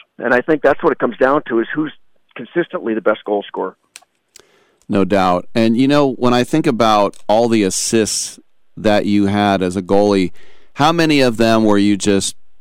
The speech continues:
Speaker 2: dumping it to a blue liner, but how many of them were a pinpoint, beautiful pass that released somebody <laughs> into the offensive zone?
Speaker 1: I think more of it's kicking rebounds into the right spot. I mean,
Speaker 2: Mm-hmm.
Speaker 1: we had an offensively based team,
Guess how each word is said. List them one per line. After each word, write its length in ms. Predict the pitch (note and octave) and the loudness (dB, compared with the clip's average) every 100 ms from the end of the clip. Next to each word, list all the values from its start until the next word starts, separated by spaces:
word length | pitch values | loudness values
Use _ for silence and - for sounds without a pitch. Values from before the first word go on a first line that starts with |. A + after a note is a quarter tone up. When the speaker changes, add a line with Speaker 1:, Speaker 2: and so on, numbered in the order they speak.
| - - - | -20 -8 0
Speaker 2:
dumping 340 | G#2+ G#2 G#2 | 0 2 2
it 160 | G2+ - | 0 0
to 180 | G#2 F#2 | 0 2
a 40 | |
blue 260 | E2+ G2+ G#2+ | 2 2 2
liner, 520 | G2+ G2 F#2+ F#2+ F#2+ | 2 2 2 0 0
but 120 | G#2+ | -2
how 200 | G#2+ A#2 | 0 0
many 220 | D3+ D3 B2 | 0 2 2
of 120 | G#2+ | 2
them 200 | G#2+ G#2 | 0 2
were 180 | F#2+ F2 | 2 0
a 120 | D#2 | -4
pinpoint, 1000 | - - A2 A2 - G#2 G#2 F#2 - - | -6 -2 -2 -2 -2 0 0 -2 -8 -10
beautiful 500 | E2 G#2 G#2 - F2+ | -2 0 0 -2 -2
pass 540 | - F#2 F2+ D#2+ - - | -2 -2 -2 -2 -6 -4
that 260 | F2+ E2+ - | -2 -2 -4
released 600 | F#2 F#2+ F#2 A2+ G2+ - | -4 -2 -2 -2 -4 -8
somebody 800 | - - A2 F#2+ G#2+ G#2+ G2+ - - | -4 0 0 0 0 0 0 -4 -4
<laughs> 140 | A#2+ - | -6 -2
into 360 | B2 A2 A#2 | -2 -2 -2
the 180 | G2+ F#2+ | 0 2
offensive 540 | F#2 - G2 - F2+ | 0 0 -4 -4 -8
zone? 480 | E2 F2 F2 D#2 D#2 - - - - - - _ _ _ _ _ - | -6 -4 -4 -6 -12 -20 -20 -20 -20 -20 -20 _ _ _ _ _ 0
Speaker 1:
I 80 | C#4 | 0
think 140 | G#3 | 0
more 220 | B2+ G3+ | 2 2
of 100 | F#3 | 2
it's 120 | B2 - | -4 -6
kicking 240 | - F#3 B2+ | -8 -8 -8
rebounds 380 | D#3+ E3 B2 B2+ | -4 -4 -4 -8
into 140 | A2+ | -10
the 80 | G#2+ | -8
right 180 | G#2+ - | -10 -8
spot. 280 | G#2+ F#2+ - _ _ | -6 -6 -10 _ _
I 40 | F#2 | -4
mean, 100 | F2+ | -2
Speaker 2:
Mm-hmm. 140 | F2+ | -2
Speaker 1:
we 120 | E3 | -2
had 140 | D3 C3+ | -2 -2
an 120 | A#2+ | -2
offensively 580 | B2+ - C3+ C#3+ B2 A#2+ | -4 -2 -4 -2 -6 -2
based 340 | A#2+ A2+ - | -2 -2 -6
team, 360 | E3 D#3+ A#2 | -6 -4 -4